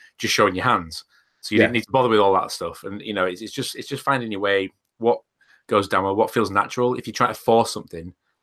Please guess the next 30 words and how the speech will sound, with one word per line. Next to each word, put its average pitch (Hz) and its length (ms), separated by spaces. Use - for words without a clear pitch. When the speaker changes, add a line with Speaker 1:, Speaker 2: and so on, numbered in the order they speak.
Speaker 1:
every 98 160
time 92 180
you 92 80
make 90 160
a 90 40
video 90 340
and 85 100
the 90 80
edit 95 200
feels 87 260
like, 85 260
"Oh, 107 120
this 92 140
isn't 110 160
even, 87 480
doesn't 107 160
even 95 100
feel 101 260
like 92 220
me," 113 320
I 98 40
think 101 200
you, 98 120
you'll, 98 240
you'll 95 180
Speaker 2:
Yeah. 101 80
Speaker 1:
find 107 300
that 87 80
you 92 100
actually, 90 380